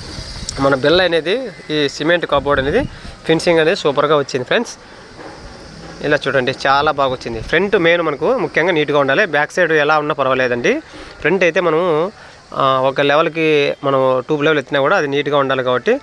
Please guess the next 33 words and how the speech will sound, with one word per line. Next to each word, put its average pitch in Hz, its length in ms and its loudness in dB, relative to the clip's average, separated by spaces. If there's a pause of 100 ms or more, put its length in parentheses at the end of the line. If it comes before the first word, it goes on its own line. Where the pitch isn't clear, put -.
(440)
ఫ్రంట్ 160 260 2
అనేది 156 180 2 (100)
ముఖ్యంగా 151 400 0
మీరు 151 160 0
నీట్‌గా 143 280 0 (160)
చేసుకోవాలి. 123 440 -2 (460)
ఇలా 151 180 2
చేసుకున్న 156 340 0
తర్వాత 151 220 2 (160)
మనం 147 140 0 (240)
త్రీ 143 180 -2
డేస్ 151 160 0
తర్వాత 139 240 0
అయితే 202 160 0 (420)
ఇవన్నీ 139 320 0 (120)
మొత్తం 139 260 0
అన్నీ 185 140 2 (520)
పైకి 160 260 0 (160)
ఎత్తేసి 147 360 0 (240)
ఒక 143 80 2 (140)
స-, - 100 -14 (140)
వారం 139 260 2
రోజుల 151 200 2
తర్వాత 139 180 2 (140)
క్యూరింగ్ 147 320 0
అయిన 135 140 -2
తర్వాత 127 220 0 (460)
మనం 139 220 2
ఇంటికి 147 240 0
అనేది 135 240 2 (580)
ఈ - 20 4 (540)
కబోర్డ్స్ని 147 480 0 (160)
మనం 147 140 2